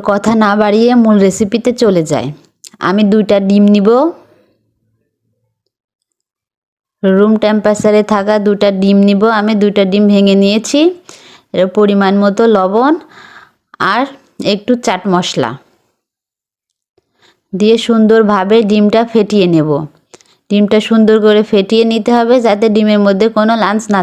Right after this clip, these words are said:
থাকে। আর দুঃখিত, আমার ডিম দেওয়াটা একটু স্কিপ হয়ে গেছে। আমি ডিমটা দিয়ে সুন্দর করে ভেজে নেব।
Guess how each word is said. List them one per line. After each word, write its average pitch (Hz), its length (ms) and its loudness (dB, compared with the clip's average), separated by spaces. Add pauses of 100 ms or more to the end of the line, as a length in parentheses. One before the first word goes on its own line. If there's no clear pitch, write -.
থাকে। 143 280 -6 (640)
আর 175 80 -4 (100)
দুঃখিত, 202 380 -2 (200)
আমার 208 200 -2 (140)
ডিম 202 180 0 (380)
দেওয়াটা 190 380 0 (140)
একটু 196 240 -4 (600)
স্কিপ - 320 -6
হয়ে 220 180 2
গেছে। 233 240 0 (600)
আমি 185 220 -2
ডিমটা 202 300 0 (120)
দিয়ে 220 140 2 (140)
সুন্দর 208 340 2 (140)
করে 208 220 2 (1160)
ভেজে 208 340 0
নেব। 143 160 -2